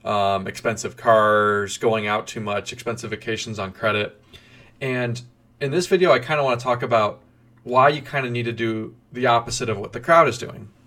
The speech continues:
So, for example, Bitcoin reached, I think it was sixty-nine thousand dollars back in twenty twenty-one, um, I th-, in the, in the fall sometime.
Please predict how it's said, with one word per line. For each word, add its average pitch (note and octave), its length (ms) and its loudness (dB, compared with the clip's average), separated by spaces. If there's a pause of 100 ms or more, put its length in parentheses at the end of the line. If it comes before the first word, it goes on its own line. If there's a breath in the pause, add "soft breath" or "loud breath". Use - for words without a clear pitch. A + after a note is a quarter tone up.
(480 soft breath)
So, D3+ 120 0
for D#3 140 4
example, B2 640 -2 (560 soft breath)
Bitcoin E3+ 540 4
reached, C3+ 400 -4
I A#2 80 2
think F3+ 260 0
it E3 60 2
was C3 180 4
sixty-nine C3 540 -2
thousand A2+ 360 2
dollars G2+ 680 0
back G#2+ 280 0
in A2 80 -10
twenty G#2+ 280 -8
twenty-one, G2 580 -10
um, F#2+ 420 -6
I F#2+ 60 -8
th-, - 160 -16
in A2 80 -12
the, G#2+ 220 -10
in A#2 100 -12
the G#2+ 100 -6
fall G2+ 280 -8
sometime. F#2+ 560 -12